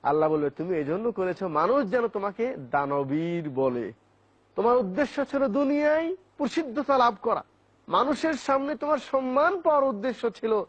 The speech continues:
তাহলে কাজ বড় বড় কাজ করেছে, কিন্তু নিয়ত আল্লাহ সন্তুষ্টর জন্য নয়, বিধায় তাদের এই আমলের কোনো বদলা আল্লাহর কাছে নেই, আল্লাহ তাআলা তাকে জাহান্নামে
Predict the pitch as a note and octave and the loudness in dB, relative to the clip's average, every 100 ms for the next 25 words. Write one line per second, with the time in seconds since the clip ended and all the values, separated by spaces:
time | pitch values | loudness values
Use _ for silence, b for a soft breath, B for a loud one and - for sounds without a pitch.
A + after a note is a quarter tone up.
0 | _ _ - D#3+ E3+ E3+ D#3 - D3+ F3+ | _ _ 0 0 2 0 -4 0 4 6
1 | A3 C4 - G3 D3 E3 G3 A3 G#3+ G3+ | 6 4 2 -4 0 4 4 4 4 4
2 | F3+ E3 - - E3+ D3+ E3+ D#3+ D3 _ | 4 2 2 -2 -2 0 0 -2 -2 _
3 | _ F#3+ F#3+ - F#3 - D3 D#3 D3+ E3+ | _ -4 -4 -2 -4 -2 -4 0 2 2
4 | A3+ - _ _ _ _ _ - C#3+ D#3 | -2 -8 _ _ _ _ _ -2 2 4
5 | D#3 - D3+ D3+ - F3+ F3 G#3 A#3 D4 | 2 0 -2 -2 -2 -2 0 0 2 0
6 | E4+ _ _ B3 C#4+ F4+ F4+ A3+ - _ | -2 _ _ -4 2 4 4 0 -6 _
7 | _ C3+ G#3+ G3 G#3 F#3 - D#3+ F3 B3+ | _ -8 -4 -2 0 -2 -2 0 0 2
8 | C4 B3+ - F3+ F#3+ G#3 G3+ F#3+ D3+ - | 0 -2 -2 -2 0 0 0 -2 -6 -2
9 | C#4+ E4 F#4+ E4+ G3+ A#3+ G#3 G#3 F#3+ F3 | 0 4 4 2 2 2 2 4 4 4
10 | - D#3 D#3 D3+ D3+ D3 - G#3 A3 D#4 | 2 2 2 2 0 -2 0 0 2 2
11 | F4+ - _ - E3+ F3 D#3+ D#3 D3 D3 | 2 -2 _ -2 2 2 2 0 0 -4
12 | D3 C3 D3+ F3 G3+ A#3+ G4+ | -2 -2 0 2 4 2 0